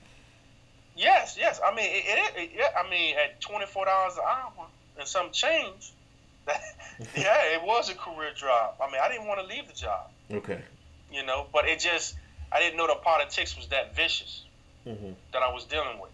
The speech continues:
Speaker 1: You know, I, I, I had some supervisors before that was, um, pricks,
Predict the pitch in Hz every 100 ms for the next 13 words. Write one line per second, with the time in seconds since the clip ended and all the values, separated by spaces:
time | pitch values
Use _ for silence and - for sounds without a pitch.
0 | - - - - - - - - - -
1 | - - - - - - 120 110 117 -
2 | 131 139 139 175 175 165 156 143 - -
3 | - - - - - - - - 185 165
4 | 139 131 127 - - - 135 120 - -
5 | - - - - - - 117 117 117 113
6 | 113 107 98 92 - - - - - -
7 | - - - 185 - - -